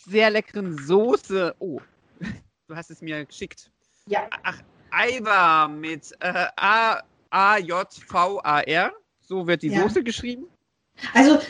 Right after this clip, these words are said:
Speaker 2: es ist laut Wikipedia ein sogenannter Gemüsekaviar. Man kann das auch auf dem Brot essen, aber es ist auch als Soße zum Beispiel sehr üblich.
Speaker 1: Mm.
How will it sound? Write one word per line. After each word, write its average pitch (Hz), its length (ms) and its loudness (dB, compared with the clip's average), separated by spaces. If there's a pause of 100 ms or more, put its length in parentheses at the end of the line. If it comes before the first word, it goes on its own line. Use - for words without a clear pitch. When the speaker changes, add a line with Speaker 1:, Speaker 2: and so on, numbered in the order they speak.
Speaker 2:
es 254 160 6
ist 320 240 0
laut 240 300 6
Wikipedia 247 600 4
ein 233 180 6
sogenannter 240 680 4
Gemüsekaviar. 208 1400 4 (140)
Man 202 100 -2
kann 247 160 2
das 247 160 4
auch 220 120 4
auf 208 120 2
dem 196 120 2
Brot 196 320 0
essen, 175 400 -6
aber 202 220 0
es 196 120 0
ist 220 140 0
auch 196 160 0
als 185 180 0
Soße 208 320 0
zum 175 160 -6
Beispiel 175 300 -10
sehr - 160 -12
üblich. - 260 -16 (400)
Speaker 1:
Mm. 262 640 -10